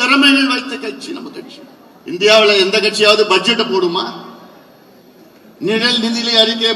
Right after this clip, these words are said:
போடுமா? நிழல் வேளாண் நிதிநிலை அறிக்கையை போடுமா?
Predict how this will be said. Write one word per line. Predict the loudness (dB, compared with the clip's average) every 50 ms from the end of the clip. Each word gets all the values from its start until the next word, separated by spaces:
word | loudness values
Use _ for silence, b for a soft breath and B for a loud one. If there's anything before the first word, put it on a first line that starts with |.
| -2
போடுமா? | -2 -2 0 2 4 4 4 4 2 0 -4 -8 -10 -12 -16 -18 -20 -20 -20 -20 -20 -20 -20 -20 -20 -20 -20 -20 -10 -4 -2
நிழல் | 0 2 2 2 4 4 4
வேளாண் | 6 6 6 6 6 4 4 2
நிதிநிலை | 0 0 0 0 2 4 4 4
அறிக்கையை | 4 2 2 0 0 0 0 0 0
போடுமா? | 0 0 2 2 2 0